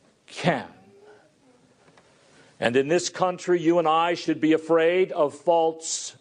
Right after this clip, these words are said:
preachers, because there are more than, of them than there are of us. Now, who are these false preachers?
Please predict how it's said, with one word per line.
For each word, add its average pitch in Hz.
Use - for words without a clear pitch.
preachers, -
because 107
there 113
are 113
more 120
than, 127
of 123
them 110
than 107
there 104
are 101
of 104
us. -
Now, 147
who 214
are 185
these 156
false 143
preachers? -